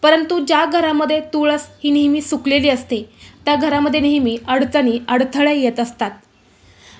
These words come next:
तसेच तुम्ही बघितलं असेल, बऱ्याच वेळा आपण आपल्या घरामध्ये जी तुळस लावली असतो, तर त्या तुळशीला अगदी लहान मुलांप्रमाणे जपत असतो,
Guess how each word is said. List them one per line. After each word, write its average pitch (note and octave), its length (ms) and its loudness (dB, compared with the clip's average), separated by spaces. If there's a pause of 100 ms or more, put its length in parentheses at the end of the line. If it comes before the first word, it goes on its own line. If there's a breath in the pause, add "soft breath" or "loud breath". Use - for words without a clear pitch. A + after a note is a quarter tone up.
(160 soft breath)
तसेच F4 420 2 (220)
तुम्ही E4 180 0
बघितलं D4 460 0
असेल, A#3+ 280 -2 (140)
बऱ्याच C#4+ 380 0
वेळा D4+ 140 2
आपण C#4+ 380 -2
आपल्या C4 280 -2
घरामध्ये B3 560 0 (540 soft breath)
जी D#4 120 2 (120)
तुळस D4+ 320 4
लावली C#4 240 0
असतो, B3 560 -4
तर C4 60 -2
त्या C#4+ 120 0
तुळशीला C4+ 600 0
अगदी C4 340 0
लहान D4+ 260 0
मुलांप्रमाणे C#4 640 0
जपत A#3+ 320 -2
असतो, - 400 -8